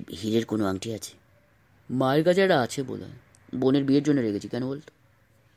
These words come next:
Speaker 1: কত বড় হবে?
Speaker 2: মনে হয় তো সত্তর আশি সেন্ট ওজনের।
Speaker 1: ঠিক আছে, তাই চলে যাবে। মাসিমার কাছ থেকে আংটিটা চেয়ে আজই তুই দক্ষিণেশ্বরের মন্দিরে চলে যা।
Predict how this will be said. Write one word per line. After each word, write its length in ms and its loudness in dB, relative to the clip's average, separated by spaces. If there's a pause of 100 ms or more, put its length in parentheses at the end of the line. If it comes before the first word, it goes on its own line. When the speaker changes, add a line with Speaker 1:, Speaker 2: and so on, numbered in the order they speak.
(500)
Speaker 1:
কত 180 -6
বড় 220 -4
হবে? 220 -12 (1600)
Speaker 2:
মনে 320 -2
হয় 300 2
তো 400 -6
সত্তর 380 -2
আশি 240 0
সেন্ট 320 -4
ওজনের। 320 -6 (640)
Speaker 1:
ঠিক 160 6
আছে, 160 4
তাই 160 0
চলে 220 -4
যাবে। 200 -8 (800)
মাসিমার 360 2
কাছ 140 2
থেকে 180 6
আংটিটা 400 2
চেয়ে 440 2 (680)
আজই 320 2
তুই 140 0
দক্ষিণেশ্বরের 560 -4
মন্দিরে 320 -6
চলে 260 -10
যা। 60 -18